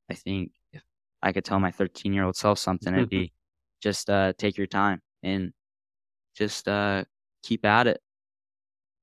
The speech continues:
Speaker 2: Well said. And, you kn-, uh, you know, you can only can control what you can control, right? So
Speaker 1: Mm-hmm.
Speaker 2: it's easy to get distracted by the noise of everything else going on, but, you know, well said that, you know, you really just focus on yourself.
Speaker 1: Yep.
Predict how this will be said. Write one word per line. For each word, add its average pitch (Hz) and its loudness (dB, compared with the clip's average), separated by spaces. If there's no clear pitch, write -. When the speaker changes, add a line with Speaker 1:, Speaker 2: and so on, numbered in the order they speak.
Speaker 2:
Well 123 8
said. 123 6
And, 113 0
you 123 -8
kn-, 120 -10
uh, 104 0
you 104 -2
know, 104 -6
you 104 -8
can 101 -8
only 107 -2
can 101 -2
control 107 -2
what 110 -2
you 107 0
can 101 -2
control, 110 2
right? 113 4
So 107 6
Speaker 1:
Mm-hmm. 110 -10
Speaker 2:
it's 127 0
easy 151 8
to 131 8
get 123 6
distracted 123 6
by 120 6
the 113 2
noise 113 4
of 107 0
everything 123 8
else 123 6
going 127 0
on, 123 4
but, 113 -2
you 107 -8
know, 95 -4
well 98 0
said 101 -2
that, 95 -4
you 95 -6
know, 95 -6
you 95 -4
really 101 0
just - -4
focus 104 -2
on 196 -4
yourself. 98 -2
Speaker 1:
Yep. 95 0